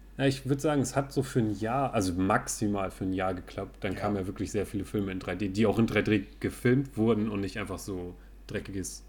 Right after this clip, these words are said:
Speaker 1: draufgelegt wurde.
Speaker 2: Ja.
Speaker 1: Das ist ja auch immer ein Problem, finde ich. Bei Avatar finde ich, ja, keine Ahnung, das macht schon einen Unterschied, ob der Film wirklich in drei D gedreht
Speaker 2: Auf jeden
Speaker 1: wurde.
Speaker 2: Fall, ja.
Speaker 1: Oder halt einfach so, ja, wir klatschen das noch mit drauf, weil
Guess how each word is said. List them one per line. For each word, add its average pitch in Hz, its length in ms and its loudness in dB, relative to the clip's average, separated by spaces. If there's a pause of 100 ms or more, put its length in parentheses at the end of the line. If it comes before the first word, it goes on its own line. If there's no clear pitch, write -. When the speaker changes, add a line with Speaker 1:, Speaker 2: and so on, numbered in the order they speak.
Speaker 1:
draufgelegt 101 580 -4
wurde. 95 280 -6
Speaker 2:
Ja. 98 260 -6
Speaker 1:
Das 98 100 0
ist 90 60 0
ja 101 80 6
auch 110 160 4
immer 92 140 2
ein 90 60 0
Problem, 95 400 -4
finde 101 180 -4
ich. 95 100 -10
Bei 92 200 -4 (440)
Avatar 127 640 0 (180)
finde 113 300 2
ich, 101 220 -4 (580)
ja, - 80 -8
keine 123 260 -8
Ahnung, 127 220 -2
das 98 140 -6
macht 123 240 -2
schon 151 160 -2
einen 190 100 -4
Unterschied, 170 320 -6
ob - 80 -12
der 117 100 -4
Film 95 320 -2
wirklich 131 340 4
in 113 100 -4
drei 98 140 -6
D 104 180 -4
gedreht 104 440 -6
Speaker 2:
Auf - 120 -6
jeden 101 180 -4
Speaker 1:
wurde. 117 100 -2
Speaker 2:
Fall, 110 220 -2 (120)
ja. 98 220 -8
Speaker 1:
Oder 123 360 6
halt 110 200 0
einfach 110 240 -4
so, 101 400 -8
ja, 95 100 -6
wir 85 80 -12
klatschen - 300 -12
das 80 100 -14
noch 87 80 -12
mit 85 160 -12
drauf, 85 200 -12
weil 90 260 -6